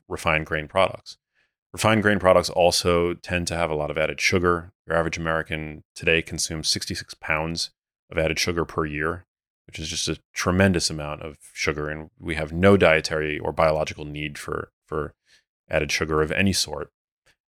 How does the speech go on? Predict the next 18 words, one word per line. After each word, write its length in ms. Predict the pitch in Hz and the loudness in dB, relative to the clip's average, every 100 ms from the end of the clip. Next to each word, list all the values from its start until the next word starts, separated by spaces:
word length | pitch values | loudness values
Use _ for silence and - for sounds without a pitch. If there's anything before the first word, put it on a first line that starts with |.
| _ _ | _ _
Um, 480 | 80 80 76 73 80 _ _ _ _ _ _ _ _ _ - - - | 2 2 2 -2 -16 _ _ _ _ _ _ _ _ _ -20 -14 -2
and 120 | 92 | 4
so, 460 | - 95 90 87 _ _ _ _ _ _ _ _ _ _ - | 8 10 8 4 _ _ _ _ _ _ _ _ _ _ -2
and, 220 | 107 110 | 4 4
and 180 | - 113 | 6 6
also 560 | 151 - 127 117 98 - | 8 8 8 8 6 0
most 320 | 80 113 - | 0 2 4
of 60 | 104 | 2
these 140 | 101 | 2
products 420 | - 92 90 - | 8 8 8 4
are 480 | 85 87 87 87 82 _ - 95 | 6 6 6 2 -2 _ -12 -2
devoid 540 | 92 85 90 95 92 | 0 4 6 8 6
of 480 | - 87 85 78 80 - | 6 6 4 0 -12 -4
any 180 | 98 | 0
real 220 | 90 95 92 | 4 4 4
nutrition. 540 | 80 - 110 - - | 2 2 2 2 -6
So 300 | - - 80 | -6 2 4
they're, 400 | 80 80 80 78 | 4 2 2 -2